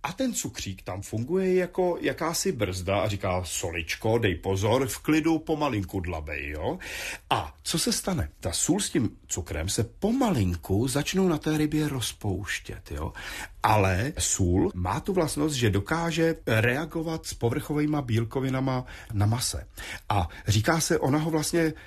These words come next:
začne to maso jaksi vařit na povrchu. Je to podobný, jako když by si vzala kuřecí prsíčko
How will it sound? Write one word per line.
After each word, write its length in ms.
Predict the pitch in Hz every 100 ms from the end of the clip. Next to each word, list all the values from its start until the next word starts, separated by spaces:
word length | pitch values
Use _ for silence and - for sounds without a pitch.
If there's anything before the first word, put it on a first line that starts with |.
| -
začne 440 | 95 110 - 165
to 120 | 160 147
maso 360 | 123 - 151
jaksi 400 | 147 135 - 160
vařit 680 | 131 - 107 98 87 - - -
na 160 | 92 92
povrchu. 340 | 104 92 -
Je 100 | 120
to 120 | -
podobný, 360 | 190 131 113 123
jako 220 | 151 190
když 180 | 175 185
by 100 | 190
si 120 | -
vzala 300 | 147 131 85
kuřecí 400 | - 165 240 208
prsíčko 600 | 101 - 82 - 80 76